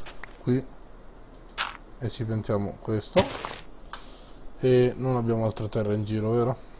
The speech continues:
No. Guardate i mob, come vi dicevo. Spara. Ma le frecce deviano.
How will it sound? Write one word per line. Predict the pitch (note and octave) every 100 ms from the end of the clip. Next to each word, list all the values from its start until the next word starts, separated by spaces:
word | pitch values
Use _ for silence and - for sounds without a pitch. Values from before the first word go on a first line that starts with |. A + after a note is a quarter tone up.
| - -
No. | A2+ - - - - - - - - - - - - - - - - - - - - - - - - - - - - - - - - - - - - - - - - - - - - -
Guardate | C#3+ D3 E3+ C#3+
i |
mob, | C3 D3 D3+ D3
come | C3
vi | A2+ A2
dicevo. | A2 G#2 C3 D#3 G3 - - - - - - - - - - - - - - - - - - - - - - -
Spara. | - - B2+ C3 F3 - - - - - - - - - -
Ma | C3 B2+
le | C3 D#3
frecce | A#2+ A2+ C3+
deviano. | A2+ G#2+ G#2+ A#2+ - C3